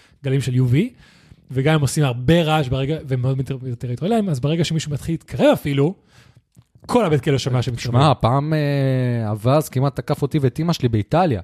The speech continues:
Speaker 1: וואלה.
Speaker 2: יצאנו מהמלון וכזה חיכינו שיבוא לאסוף אותנו האוטו,
Speaker 1: כן.
Speaker 2: ופשוט בא אלינו איזה אחד, לא ראה בעיניים, יון.
Speaker 1: כן.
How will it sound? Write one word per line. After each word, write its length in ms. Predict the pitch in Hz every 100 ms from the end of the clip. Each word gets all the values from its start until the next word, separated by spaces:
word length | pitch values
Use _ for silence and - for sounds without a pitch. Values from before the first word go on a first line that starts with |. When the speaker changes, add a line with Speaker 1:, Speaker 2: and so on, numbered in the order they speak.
| -
Speaker 1:
וואלה. 280 | 127 120 107 113
Speaker 2:
יצאנו 280 | 110 147 165
מהמלון 580 | 151 139 123 127 165 160
וכזה 420 | 127 - 107 113
חיכינו 420 | 104 110 - 143
שיבוא 300 | 131 117 107
לאסוף 260 | 123 - 123
אותנו 260 | 131 113 98
האוטו, 360 | 117 - 185 190
Speaker 1:
כן. 160 | 120 101 95 _ _ 101 98 95
Speaker 2:
ופשוט 760 | 101 - - 92 - 143 - 110 101
בא 120 | 110
אלינו 340 | 139 160 147 127
איזה 200 | 107 104
אחד, 360 | 110 120 143 135 104
לא 220 | 101 135
ראה 100 | 165
בעיניים, 440 | 180 185 190 180
יון. 120 | 113 117
Speaker 1:
כן. 180 | 117